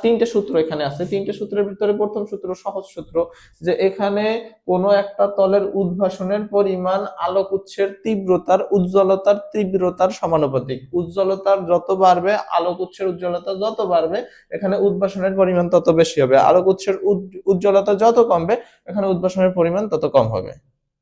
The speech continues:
সহজ বিষয়। তাহলে আমরা এখানে যাদের যে, যাদের যে পরিচয় আছে সেটা একটু লিখি। এখানে ই দ্বারা উদ্ভাসনটা ইন্ডিকেট করা হবে, আই দ্বারা হলো আলোক উৎসের উজ্জ্বলতার পরিমাণ ইন্ডিকেট করা হবে, আর দ্বারা হলো আলোক উৎস হতে, আহ, তলের দূরত্ব,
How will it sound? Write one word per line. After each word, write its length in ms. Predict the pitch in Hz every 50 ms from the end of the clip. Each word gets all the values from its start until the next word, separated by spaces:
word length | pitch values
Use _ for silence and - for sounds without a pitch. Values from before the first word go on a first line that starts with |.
| _ _ _ _ _ _ _ _ _ _
সহজ 300 | - 202 214 220 220 220 208
বিষয়। 340 | 214 220 220 214 202 208 202 - - - - - _ _
তাহলে 180 | - 180 185 202
আমরা 340 | 175 170 190 190 196 214 233 202
এখানে 380 | 170 190 190 196 220 202 208 208
যাদের 300 | 202 202 190 175 190 190 180 185
যে, 120 | 202 202 196 - - - - 170
যাদের 340 | 160 175 165 170 190 185
যে 80 | 180 208
পরিচয় 380 | 202 208 220 220 220 226 214 185
আছে 180 | 175 - 202
সেটা 240 | - - 190 196 196
একটু 160 | 185 - 196
লিখি। 280 | 190 175 170 170 - 190 185
এখানে 240 | 175 - 190 190 202 185 -
ই 140 | 214 214 214
দ্বারা 220 | 190 214 196 202
উদ্ভাসনটা 600 | 190 - 214 196 180 185 196 190 196 185 180 185
ইন্ডিকেট 400 | 190 190 190 190 196 180 202 190 - -
করা 160 | 208 196 196 208
হবে, 220 | 202 190 196 208 214 220 - _ _ _ _ _ _ -
আই 180 | 156 175 180
দ্বারা 200 | 175 190 190 190
হলো 220 | 196 196 196 190 196
আলোক 400 | 185 - 170 180 185 190 185 190
উৎসের 300 | 185 185 - - 196 190
উজ্জ্বলতার 500 | 190 185 180 196 190 185 190 185 208 202
পরিমাণ 440 | 190 - 214 208 202 196 196 190 190
ইন্ডিকেট 400 | 190 190 185 190 190 202 202 -
করা 140 | 196 196 202
হবে, 280 | 208 202 185 196 214 226 240 233 - _ _ _
আর 160 | 160 165 175
দ্বারা 240 | 175 175 185 185 196
হলো 180 | 202 202 190 185
আলোক 340 | 165 180 185 185 185 185
উৎস 220 | 202 196 - - 214
হতে, 260 | 190 185 190 196 196
আহ, 540 | 202 196 - _ _ _ _ _ - 185 -
তলের 440 | - - 175 175 180 190 196 175 165
দূরত্ব, 360 | 180 196 208 196 202 -